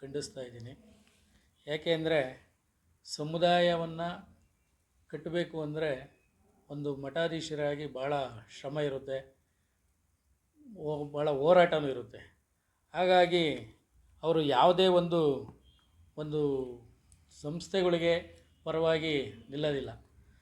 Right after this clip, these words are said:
ಸಮಾಜ ಕಟ್ಟಬೇಕು, ಸಮಾಜನ, ನಮ್ಮ ಸಮುದಾಯ, ಕೆಳಮಟ್ಟ ಸಮುದಾಯನ ಒಂದು ಉನ್ನತ ಮಟ್ಟಕ್ಕೆ ತೊಗೊಂಡೋಗಿ, ನಮ್ಮಲ್ಲಿ ಸಮುದಾಯದಲ್ಲಿರುವಂಥ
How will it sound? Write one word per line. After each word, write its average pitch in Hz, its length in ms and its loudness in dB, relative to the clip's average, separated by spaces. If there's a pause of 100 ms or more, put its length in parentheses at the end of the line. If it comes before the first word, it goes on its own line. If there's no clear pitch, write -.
(180)
ಸಮಾಜ 180 380 4
ಕಟ್ಟಬೇಕು, 170 760 -4 (580)
ಸಮಾಜನ, 170 640 4 (680)
ನಮ್ಮ 151 220 -4
ಸಮುದಾಯ, 175 540 6
ಕೆಳಮಟ್ಟ 170 440 -2
ಸಮುದಾಯನ 160 680 -2
ಒಂದು 151 340 -4
ಉನ್ನತ 170 260 -2
ಮಟ್ಟಕ್ಕೆ 160 380 -10
ತೊಗೊಂಡೋಗಿ, 151 720 -6 (140)
ನಮ್ಮಲ್ಲಿ 156 420 -2
ಸಮುದಾಯದಲ್ಲಿರುವಂಥ 165 1000 2